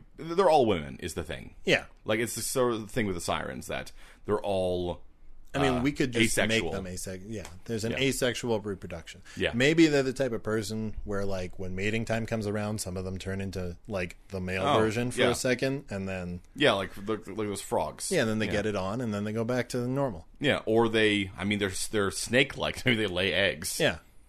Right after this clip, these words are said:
Speaker 1: Yeah.
Speaker 2: Yeah. Okay, so in my mind, Kevin, there are three options for the
Speaker 1: I mean,
Speaker 2: number.
Speaker 1: no, no, here's the thing. We actually, we do know they are dimorphic because there's the ones that have, uh, snake tails and the ones that don't.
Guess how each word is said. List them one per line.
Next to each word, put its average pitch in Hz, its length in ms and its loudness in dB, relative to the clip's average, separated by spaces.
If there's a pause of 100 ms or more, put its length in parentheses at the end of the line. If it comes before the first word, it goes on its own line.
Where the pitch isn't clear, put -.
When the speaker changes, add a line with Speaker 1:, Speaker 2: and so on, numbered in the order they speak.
(220)
Speaker 1:
Yeah. - 80 2
Speaker 2:
Yeah. 80 140 0 (380)
Okay, 98 240 0
so 120 400 4 (340)
in 139 180 2
my 160 200 6
mind, 131 320 4
Kevin, 90 360 -8 (140)
there 123 160 4
are 110 60 4
three 139 340 0
options 104 800 0
for - 160 -4
the - 60 4
Speaker 1:
I - 20 4
mean, 233 80 2
Speaker 2:
number. 202 240 6
Speaker 1:
no, 233 60 10
no, 214 60 6
here's 254 140 6
the 208 60 -2
thing. 151 80 -4
We 175 100 4
actually, 208 200 2
we 190 80 -2
do 165 180 -2
know 208 160 4
they 120 160 4
are 156 220 6
dimorphic 104 720 0
because 113 340 -2
there's 123 200 2
the 123 80 0
ones 123 320 2
that 117 100 0
have, 113 300 -2 (360)
uh, 107 200 6
snake 131 340 0
tails 98 280 2
and 107 80 0
the - 20 2
ones 104 120 2
that 98 100 -2
don't. 139 400 -2